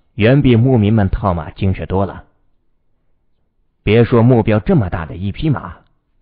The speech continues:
就是一条滑溜的毒蛇，巴特尔都有把握套中。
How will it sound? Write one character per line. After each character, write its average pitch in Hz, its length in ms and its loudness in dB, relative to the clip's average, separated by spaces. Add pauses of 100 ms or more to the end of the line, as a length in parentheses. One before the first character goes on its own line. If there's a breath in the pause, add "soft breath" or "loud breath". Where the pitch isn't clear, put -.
(140)
就 135 240 6
是 131 140 0
一 131 100 2
条 113 240 -2
滑 110 280 -2
溜 107 120 0
的 92 100 -6
毒 120 220 0
蛇， - 380 -8 (180)
巴 110 220 2
特 - 160 -4
尔 101 100 0
都 101 140 -2
有 95 100 0
把 80 220 -8
握 82 100 -10
套 80 240 -4
中。 82 260 -12